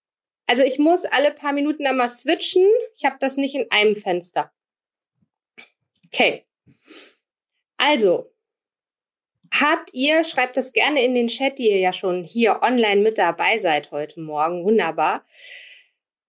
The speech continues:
Habt ihr euch Gedanken darüber gemacht, warum das tatsächlich sinnvoll nicht sein kann, sondern muss,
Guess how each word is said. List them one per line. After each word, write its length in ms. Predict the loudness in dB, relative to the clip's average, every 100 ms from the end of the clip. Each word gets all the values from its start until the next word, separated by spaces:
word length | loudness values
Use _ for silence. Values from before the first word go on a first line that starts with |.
| -6
Habt 240 | -2 0 2
ihr 80 |
euch 200 | 0 0
Gedanken 380 | 0 0 0 0
darüber 380 | 0 0 0 0
gemacht, 520 | 0 -2 -4 -8 -4
warum 500 | -2 -2 0 2 4 4 4
das 480 | 2 0 -2 -6 -10 -14 -14
tatsächlich 800 | -6 -6 -2 -2 0 0 -2 0
sinnvoll 800 | 2 2 0 0 2 2 0 -2 _ _ _ _ _
nicht 240 | -2 -2 0
sein 300 | 0 0 -2
kann, 300 | -2 -2 0
sondern 420 | 0 2 2 2
muss, 640 | 4 4 2 0 -4